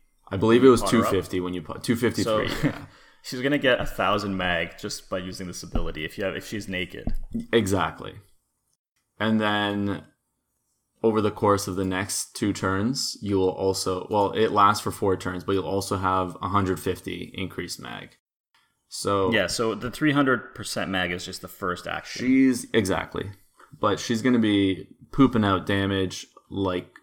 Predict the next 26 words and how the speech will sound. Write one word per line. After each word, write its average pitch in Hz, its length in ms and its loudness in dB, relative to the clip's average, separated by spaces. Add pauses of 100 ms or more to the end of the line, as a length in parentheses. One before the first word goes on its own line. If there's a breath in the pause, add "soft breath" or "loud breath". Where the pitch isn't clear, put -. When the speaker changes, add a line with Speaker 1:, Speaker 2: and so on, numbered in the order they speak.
(180)
Speaker 1:
no 98 380 2
tomorrow. 87 580 -4
It's 92 160 -6
gonna 104 220 -4
be 95 180 0
absolutely 92 640 -4
insane. 98 680 -6 (640)
Um, 98 160 -4
since 135 320 2
we're 123 160 4
on 101 400 4
the 92 80 2
triple 117 400 2
cast 87 420 -4
topic, 95 480 0 (240)
let's 110 200 2
just - 180 -4
quickly 113 640 2 (100)
rattle 95 480 4
off 90 480 0
the 92 440 0
magic 92 440 -2
abilities 87 500 -6
that 78 100 -8
she - 160 -8
has 92 380 -6